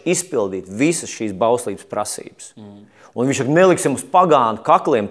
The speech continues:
Speaker 1: to jūgu, kuru mēs paši neesam varējuši izpildīt."
Speaker 2: Jā.
Speaker 1: Tā kā, ā, bauslība ir dota, bet cilvēks to nevar izpildīt.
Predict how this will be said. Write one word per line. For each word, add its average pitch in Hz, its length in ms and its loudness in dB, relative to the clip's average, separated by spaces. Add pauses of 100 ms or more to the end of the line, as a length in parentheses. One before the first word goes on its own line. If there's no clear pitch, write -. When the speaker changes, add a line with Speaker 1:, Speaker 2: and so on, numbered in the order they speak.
Speaker 1:
to 247 320 2
jūgu, 226 580 2
kuru 170 220 2
mēs 170 400 0
paši 185 400 0
neesam 139 320 0
varējuši 123 400 -2
izpildīt." - 480 -12
Speaker 2:
Jā. - 20 -16 (600)
Speaker 1:
Tā 180 180 4
kā, - 220 -4 (580)
ā, 117 400 4 (320)
bauslība 160 840 4
ir 127 100 4
dota, 139 720 0 (800)
bet 131 200 -2
cilvēks 180 380 6
to 147 80 -2
nevar 143 220 0
izpildīt. - 580 -10